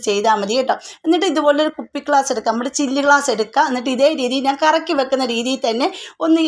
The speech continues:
ഏറ് കളഞ്ഞതിന് ശേഷം ഒന്നിങ്ങനെ കറക്കി കറക്കി വെച്ച് കൊടുത്താൽ മതി. ഇതേ രീതിയിൽ ചെയ്യുന്ന രീതി. ഇപ്പം നിങ്ങൾക്ക് മാവിൻ്റെ അളവ് കണ്ടാൽ മനസ്സിലാവും. ആ, ഇച്ചിരി പൊങ്ങിയല്ലേ ഇരിക്കുന്നത്. പക്ഷേങ്കിൽ നമ്മൾ ഈസ്റ്റ്, സോഡാപ്പൊടി, ചോറൊന്നും ചേർക്കാതെ തന്നെ ഈ മാവ് തന്നെത്താനെ പുളിച്ച്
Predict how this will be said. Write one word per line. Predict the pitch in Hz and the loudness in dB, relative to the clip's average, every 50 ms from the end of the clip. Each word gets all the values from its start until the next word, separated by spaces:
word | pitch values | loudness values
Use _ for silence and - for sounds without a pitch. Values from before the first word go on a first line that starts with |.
| 302 302 | 4 6
ഏറ് | 320 330 359 320 294 277 262 | 4 4 4 2 2 2 2
കളഞ്ഞതിന് | 247 247 254 262 269 302 330 311 320 | 2 2 2 2 2 2 2 2 2
ശേഷം | 269 247 254 262 - 330 294 | 2 2 4 2 2 2 2
ഒന്നിങ്ങനെ | 262 254 262 262 254 254 262 302 - - 254 - | 2 2 0 0 0 2 0 0 -2 -4 -4 -2
കറക്കി | 294 285 277 247 285 269 285 | 0 0 0 0 -2 0 0
കറക്കി | 262 226 233 - 285 233 | 0 0 0 -2 -2 -2
വെച്ച് | 214 208 - 285 247 | -2 -2 -2 -2 -2
കൊടുത്താൽ | 240 226 220 - 247 233 240 | -2 -2 -2 0 0 0 0
മതി. | 233 233 277 294 | -2 -4 -4 -4
ഇതേ | 262 311 320 339 359 330 | 2 2 2 2 2 0
രീതിയിൽ | 294 269 285 - - | 0 0 0 0 0
ചെയ്യുന്ന | 294 262 254 254 247 220 | 0 0 0 -2 -2 -4
രീതി. | 226 214 233 285 285 | -4 -4 -4 -6 -4
ഇപ്പം | - 359 339 | -2 -2 0
നിങ്ങൾക്ക് | 349 330 320 381 359 349 | 0 0 0 0 0 2
മാവിൻ്റെ | 330 302 294 294 311 302 302 370 294 | 4 4 4 2 2 2 2 2 2
അളവ് | 262 269 277 311 285 | 2 0 0 0 0
കണ്ടാൽ | 269 254 262 269 294 277 254 | 0 2 2 2 2 2 0
മനസ്സിലാവും. | 247 240 - - 240 220 220 247 311 320 - - - - - - - _ _ _ - 339 | -2 -2 -4 0 2 2 4 4 2 -2 -4 -10 -18 -20 -20 -20 -20 _ _ _ -2 2
ആ, | 330 311 311 311 311 311 302 302 - 294 | 4 4 4 4 4 2 -2 -4 -6 -6
ഇച്ചിരി | - - 370 392 330 359 | -4 -2 -2 0 2 2
പൊങ്ങിയല്ലേ | 330 311 320 320 311 277 - 262 254 | 2 4 4 2 2 2 2 0 0
ഇരിക്കുന്നത്. | 240 233 - 262 233 226 202 202 208 - _ | -2 -4 -4 -2 0 0 0 0 -2 -4 _
പക്ഷേങ്കിൽ | - 247 240 285 262 262 277 269 311 302 294 | -6 -4 -4 -2 -2 -2 0 0 2 2 2
നമ്മൾ | 262 269 269 262 254 | 0 0 -2 -2 -2
ഈസ്റ്റ്, | 277 302 294 - 320 320 320 - | -2 -2 0 0 0 0 2 2
സോഡാപ്പൊടി, | 294 269 247 254 262 262 277 277 294 302 294 277 | 0 2 2 2 0 0 -2 -4 -4 0 0 2
ചോറൊന്നും | 247 254 269 269 262 254 262 294 294 302 | 2 4 4 4 2 2 2 0 0 2
ചേർക്കാതെ | 254 233 247 - 247 247 262 | 0 0 2 0 0 0 0
തന്നെ | 262 254 262 | -2 -2 -2
ഈ | 262 247 | 0 2
മാവ് | 226 220 240 254 247 240 | 4 4 2 2 0 0
തന്നെത്താനെ | 220 226 226 226 233 277 254 262 285 311 311 311 | 0 0 -2 -2 0 0 0 2 2 0 -2 -2
പുളിച്ച് | - 233 226 240 262 - - - 349 381 | -2 -2 -2 -2 -4 -6 -4 -4 -4 -4